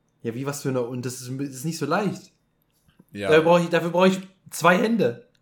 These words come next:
Speaker 2: Ja, du, du hast
Speaker 1: Du
Speaker 2: noch
Speaker 1: brauchst nur eine.
Speaker 2: Ja, aber du hast drei.
Speaker 1: Ja, <laughs> es ist, es ist jetzt egal. Darum geht's gar nicht.
Speaker 2: Ich, ich hab zwar zwei Hände und zwölf Finger,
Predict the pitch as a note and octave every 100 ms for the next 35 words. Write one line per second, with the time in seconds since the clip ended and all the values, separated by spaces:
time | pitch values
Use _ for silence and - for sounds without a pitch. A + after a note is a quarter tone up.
0 | _ - G2+ F#2 F2+ G2+ - - - _
1 | _ _ _ - A2 B2+ F3 E3+ C#3+ F3
2 | G3 B2 A2 _ A2 A2 G#2+ G2+ A2 G2
3 | - G#2 A2 G#2+ F#2+ - - _ _ _
4 | _ _ _ _ _ _ _ _ _ D#3
5 | D3+ C#3+ - E3 - - - - B2 -
6 | G2 G2 G#2 G2 A2 A2 A2+ - - D3+
7 | D3+ G#3 F#3+ D3 B2+ A2+ - _ _ _
8 | - D#3 - - _ _ _ _ _ _
9 | E3+ E3+ - _ - - - A#2 - A2
10 | C3+ D#3 A2 A#2+ E3+ _ _ _ _ _
11 | _ _ _ _ B2 A#2+ - B2+ G#2 -
12 | E3+ D#3+ A#2 E3+